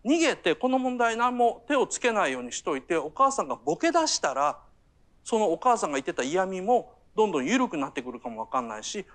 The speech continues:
お母さんが世話が必要になってきたら、お母さんは、ひょっとしたら、そのお嫁さんに対して、もう言い方が変わってくるかもわかんないから、勝手に解決するんです。なので、逃げるっていう方法は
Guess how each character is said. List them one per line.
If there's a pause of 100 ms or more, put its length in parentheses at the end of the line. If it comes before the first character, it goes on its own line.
(180)
お
母
さ
ん
が
世
話
が
必
要
に
な
っ
て
き
た
ら、
お
母
さ
ん
は、 (280)
ひ
ょ
っ
と
し
た
ら、 (120)
そ
の
お
嫁
さ
ん
に
対
し
て、
も
う
言
い
方
が
変
わ
っ
て
く
る
か
も
わ
か
ん
な
い
か
ら、 (300)
勝 (140)
手
に
解
決
す
る
ん
で
す。 (380)
な
の
で、 (540)
逃
げ
る
っ
て
い
う
方
法
は